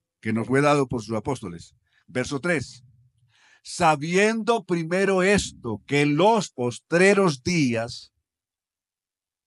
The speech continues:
que son estos que estamos viviendo, "vendrían", ¿qué? "Vendrán burladores,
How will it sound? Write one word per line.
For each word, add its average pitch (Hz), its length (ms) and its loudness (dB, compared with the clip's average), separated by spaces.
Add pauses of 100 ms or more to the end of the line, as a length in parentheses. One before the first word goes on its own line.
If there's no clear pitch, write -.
(340)
que 95 120 -10
son 107 200 2
estos 131 260 2
que 127 80 -6
estamos 131 300 0
viviendo, 117 520 -4 (920)
"vendrían", 156 500 0
¿qué? 165 280 0 (520)
"Vendrán 147 580 0
burladores, 160 920 0